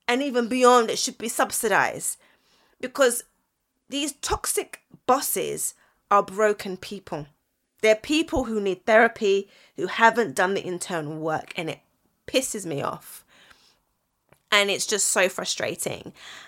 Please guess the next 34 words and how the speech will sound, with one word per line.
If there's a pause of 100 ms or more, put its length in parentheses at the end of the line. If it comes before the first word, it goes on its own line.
(140)
And
so
she
asked
me,
"What
did
you
do?"
I
mean,
I've
experienced
that
where
I
was,
again,
depressed.
I
lost
loads
of
weight.
I
was
suicidal. (500)
I (200)
lost
so
much
confidence
and
s-,